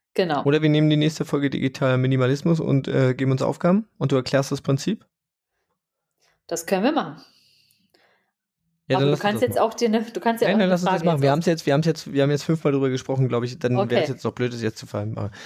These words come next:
Speaker 2: Also,
Speaker 1: Ja.
Speaker 2: Franzi, erkläre mir bitte das Prinzip des digitalen Minimalismus. Wie komme ich von meiner Handysucht weg?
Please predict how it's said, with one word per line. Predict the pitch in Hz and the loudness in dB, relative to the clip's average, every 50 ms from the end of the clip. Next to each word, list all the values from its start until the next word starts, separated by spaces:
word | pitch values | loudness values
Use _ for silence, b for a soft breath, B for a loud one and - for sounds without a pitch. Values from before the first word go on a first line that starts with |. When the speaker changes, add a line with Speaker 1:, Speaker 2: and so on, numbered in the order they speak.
| B B B | B B B
Speaker 2:
Also, | B 127 113 107 - B B B B | B 0 0 0 -4 B B B B
Speaker 1:
Ja. | 175 160 | -4 -2
Speaker 2:
Franzi, | - 135 127 - 143 | 0 0 0 0 0
erkläre | - - - 160 165 170 165 | 0 0 2 2 4 4 4
mir | 160 156 151 | 4 2 2
bitte | 147 147 - 147 | 0 0 0 0
das | 135 139 135 135 | 0 0 0 -2
Prinzip | - - 131 127 - - 151 - | -4 -6 -6 -4 -4 -6 -6 -4
des | 139 123 | -4 -4
digitalen | - 143 131 135 127 - 131 120 120 | -2 -2 0 0 -2 -2 -2 0 0
Minimalismus. | 117 120 123 117 110 104 104 117 123 - 127 117 117 117 - B B B B | 0 2 2 2 2 2 0 0 -2 0 0 -2 -2 -2 -6 B B B B
Wie | B 127 151 160 | B -4 -4 -4
komme | - - - 147 151 | -4 -2 0 2 2
ich | 147 - | 2 0
von | - 135 127 | 0 0 2
meiner | 123 123 117 117 | 2 2 2 2
Handysucht | 113 113 127 139 131 117 107 101 - - - | 2 2 2 2 0 0 -4 -6 -8 -8 -10
weg? | 90 90 - - | -12 -12 -12 -16